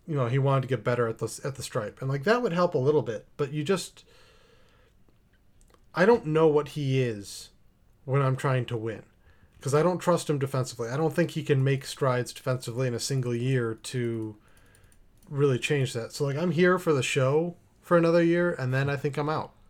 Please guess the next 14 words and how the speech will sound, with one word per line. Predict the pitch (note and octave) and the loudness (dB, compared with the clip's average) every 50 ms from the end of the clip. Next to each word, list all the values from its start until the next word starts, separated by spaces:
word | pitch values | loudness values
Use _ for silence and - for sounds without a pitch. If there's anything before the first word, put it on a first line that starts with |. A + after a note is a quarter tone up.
| _ _ | _ _
And, | - C#3+ C3 B2+ B2 B2 B2 B2 A#2+ | -6 -2 -2 0 0 -2 -2 -2 0
uh, | B2+ B2 A#2+ | -2 -2 -2
I | A2+ B2+ | -2 -4
hope | C3 - F3 F#3 F#3 - - | -2 0 2 0 0 0 0
that, | - D#3+ - C3 | 0 0 0 0
like, | C#3+ C3+ B2+ C3 - - - - - - - - - - - - - _ - - | -2 -2 -4 -4 -6 -12 -20 -20 -20 -20 -20 -20 -20 -20 -20 -20 -20 _ -20 -10
whatever | - B2+ C#3 C#3+ C#3 D3 C#3+ D3 C#3+ | -2 0 2 2 2 2 2 2 2
he | D3+ C#3+ | 4 6
does | D3+ C#3+ C#3+ C3+ | 6 6 6 4
this | - B2+ - - | 0 -2 0 0
offseason | D3+ F3+ G3 - - C#3 A#2+ A2 A#2+ B2+ B2 | 0 0 0 0 -2 -2 -2 -2 -2 -4 -2
changes | - C3+ B2+ A#2+ B2+ A#2+ | -2 -2 0 0 -2 -2
my | C3+ B2+ | -2 -2
mind. | A#2+ A#2 C3 D#3 D3+ A#2 A2+ A#2+ A#2+ - - | 0 0 -2 -2 -2 -4 -6 -8 -10 -12 -16